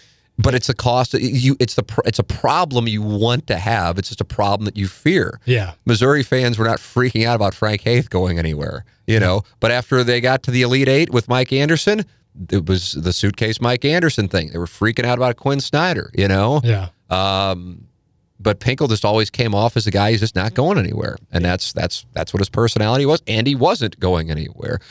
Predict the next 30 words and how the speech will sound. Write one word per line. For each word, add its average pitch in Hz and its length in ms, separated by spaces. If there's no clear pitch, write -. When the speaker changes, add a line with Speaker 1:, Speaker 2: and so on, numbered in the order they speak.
Speaker 1:
So 156 320
there 151 320
it 131 80
is, 107 240
uh, 104 160
wrapping 110 400
up 95 140
on 92 60
that. 90 100
We 165 80
just 262 160
talked - 240
sports. - 480
We 185 160
really 117 280
did 107 180
talk 92 240
sports. - 400
Speaker 2:
Talk 160 160
some, 107 240
we 131 140
to-, 151 160
we 135 120
broke 139 240
it 110 80
all 101 180
Speaker 1:
I 120 220
Speaker 2:
down, - 0
Speaker 1:
know. 151 260
Speaker 2:
too. 120 260